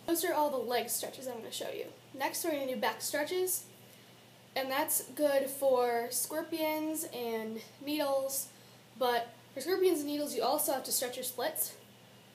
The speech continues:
'cause you're pulling it behind your head and straightening out into pretty much a split. I have already done a video on bridges and back bends, but I'm just gonna do a little refresher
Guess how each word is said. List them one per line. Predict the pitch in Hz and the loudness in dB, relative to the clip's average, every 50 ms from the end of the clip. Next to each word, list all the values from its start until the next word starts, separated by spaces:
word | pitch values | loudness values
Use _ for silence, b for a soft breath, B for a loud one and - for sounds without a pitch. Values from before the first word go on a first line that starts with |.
| - - - | -20 -18 -10
'cause | - 262 233 220 226 202 | -2 0 0 0 2 0
you're | 202 202 | -2 -2
pulling | - 254 226 220 220 220 | 0 -2 -2 -2 -2 -2
it | 208 - - - - - | -2 -2 -4 -6 -14 -14
behind | - 208 220 220 240 247 | -10 -8 -6 -6 -4 -2
your | 247 262 | 0 0
head | 269 277 285 285 294 294 - - - - - - | 2 2 2 0 -2 -4 -12 -18 -20 -20 -16 -8
and | 214 214 202 202 208 208 | -4 -4 -2 -2 -2 -2
straightening | - 233 226 226 233 226 220 | -2 -2 -2 -4 -4 -6 -4
out | 220 226 220 214 - - - - - - - - - - - - - - - | -4 -4 -4 -4 -6 -12 -20 -20 -20 -20 -20 -20 -20 -20 -20 -20 -20 -20 -12
into | - 226 240 - - 302 311 311 - - - | -8 -8 -6 -4 -4 -4 -4 -6 -8 -6 0
pretty | 370 370 381 | 2 2 2
much | 381 381 | 2 0
a | 403 | -4
split. | - - - - 427 294 | -4 -4 -2 -2 2 4
I | 330 | 6
have | 392 415 359 | 6 6 4
already | - 320 330 330 320 294 | 4 2 2 2 0 -2
done | 226 269 247 247 254 254 - | -2 0 0 0 -2 -4 -6
a | 247 | -4
video | 226 233 226 226 220 220 220 220 220 208 | -2 -2 -2 0 0 0 0 0 0 -2
on | - 220 220 214 214 214 208 | -2 -4 -4 -4 -6 -6 -2
bridges | 220 233 214 254 262 262 254 - | -2 -2 -2 -2 -6 -6 -6 -6
and | - 226 220 | -6 -6 -6
back | 220 220 254 247 - | -4 -4 -6 -4 -2
bends, | - 330 339 339 359 359 - | -2 0 0 0 0 -4 -6
but | - - - 240 | -4 -4 -2 -2
I'm | 240 247 269 | 0 -2 -2
just | 277 269 | -2 -4
gonna | - 269 240 | -4 -4 -2
do | 247 247 | -2 0
a | 240 | 0
little | 247 240 233 226 | 0 0 0 -2
refresher | 220 208 208 247 247 247 - 330 330 339 | -4 -4 -2 -2 -2 0 0 -2 -2 -4